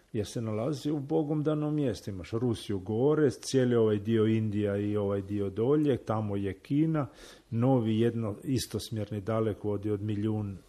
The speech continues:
volti to mogu prebaciti, tako da se očekuje da je to bude prostor gdje će se negdje jedan teravat,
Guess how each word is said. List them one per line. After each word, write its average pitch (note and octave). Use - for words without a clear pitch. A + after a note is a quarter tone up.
volti G#2+
to G2+
mogu G2
prebaciti, A#2
tako A#2
da G#2+
se G#2+
očekuje B2+
da G2+
je G2
to C3+
bude A#2
prostor A#2
gdje G#2
će -
se A2
negdje A2
jedan G#2+
teravat, F#2+